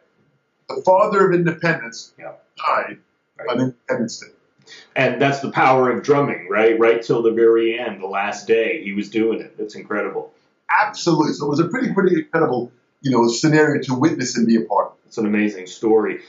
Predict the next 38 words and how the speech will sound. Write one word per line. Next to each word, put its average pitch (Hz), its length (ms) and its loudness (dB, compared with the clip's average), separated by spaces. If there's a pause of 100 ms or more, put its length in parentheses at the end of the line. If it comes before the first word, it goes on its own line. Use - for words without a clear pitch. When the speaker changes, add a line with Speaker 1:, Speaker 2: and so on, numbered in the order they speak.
(120)
Speaker 2:
Now, - 480 -2
I 160 200 2
didn't 131 280 -2
realize 110 720 2
this. 110 320 2
I'm 110 180 0
sure 117 280 2
a 113 40 6
lot 113 200 -2
of - 80 -4
people 107 260 -8
do, 139 340 0
but 113 440 -4
until 139 540 0
we 143 180 0
started 117 440 0
talking 120 560 -2
and 110 80 -2
I 107 80 -2
started 107 460 0
watching 113 480 -2
some 104 260 -6
videos 107 640 0
with 98 140 -14
Jim 98 240 -8
Chapin, 104 580 -4 (360)
this 170 180 0
is - 180 -2
Harry 151 300 2
Chapin's 135 500 -4
dad - 500 2
we're 95 120 -6
talking 107 420 -4
about, 82 380 -8
right? - 420 -4 (360)
Speaker 1:
Absolutely. 180 840 0
Harry 220 320 2
Chapin, - 240 -6